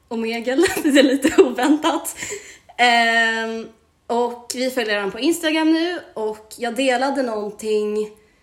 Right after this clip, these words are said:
som hade med just min tro att göra. Och så frågade han typ, "Ah, ehm, hur är kristendomen? Vad tror du? Eh, det verkar så här, så här, så här." Och så började vi diskutera, och de är ju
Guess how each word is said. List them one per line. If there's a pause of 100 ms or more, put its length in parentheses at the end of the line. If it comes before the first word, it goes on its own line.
(1120)
som
hade
med
just
min
tro
att
göra.
Och
så
frågade
han
typ,
"Ah,
ehm, (340)
hur
är
kristendomen?
Vad
tror
du? (380)
Eh,
det
verkar
så
här,
så
här,
så
här."
Och
så (460)
började
vi
diskutera,
och
de
är
ju